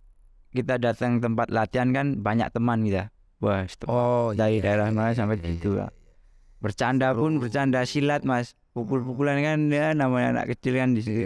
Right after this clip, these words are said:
Speaker 2: Iya.
Speaker 1: Terus ne-, seneng lah. Pokoknya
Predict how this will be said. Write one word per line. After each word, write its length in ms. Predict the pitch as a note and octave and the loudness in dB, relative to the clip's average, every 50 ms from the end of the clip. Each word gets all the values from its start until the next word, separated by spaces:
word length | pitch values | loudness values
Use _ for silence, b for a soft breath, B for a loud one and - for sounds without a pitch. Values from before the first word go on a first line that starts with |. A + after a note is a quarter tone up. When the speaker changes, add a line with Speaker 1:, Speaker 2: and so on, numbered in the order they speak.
| F#2 F2 | -2 -4
Speaker 2:
Iya. 40 | G#2 - - - - _ _ - - _ _ _ - - | -8 -12 -18 -20 -20 _ _ -20 -20 _ _ _ -14 -6
Speaker 1:
Terus 400 | - A2 A2+ A2 A2 - - G2+ | -2 0 0 0 -2 -2 -4 -4
ne-, 240 | G2 G#2+ A2 - - _ - - | -2 -2 -2 -2 -4 _ -16 -6
seneng 320 | - C3 C3+ D3 D#3 D3+ | -2 0 0 0 0 0
lah. 160 | D3 C#3 - _ _ _ _ _ _ _ _ _ _ _ _ - | -2 -4 -6 _ _ _ _ _ _ _ _ _ _ _ _ -6
Pokoknya 480 | B2 - - D3 D#3+ D#3 D3+ D3 C#3 | -4 -2 0 0 0 2 2 0 0